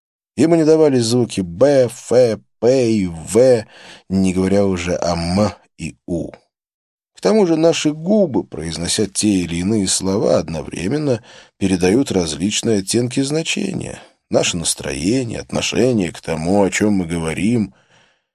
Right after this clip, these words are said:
Этих выразительных средств Ранджит был лишён,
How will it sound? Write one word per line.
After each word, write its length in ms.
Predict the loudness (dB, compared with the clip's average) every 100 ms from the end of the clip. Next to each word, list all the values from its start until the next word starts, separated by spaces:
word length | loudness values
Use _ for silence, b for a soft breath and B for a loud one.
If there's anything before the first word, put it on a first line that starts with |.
| _ _ 0
Этих 420 | 2 2 0 0
выразительных 720 | 2 2 2 0 0 0 0
средств 500 | 0 2 2 0 -2
Ранджит 480 | 0 0 2 0 0
был 260 | 2 2 2
лишён, 680 | 0 -2 -2 -2 -2 -4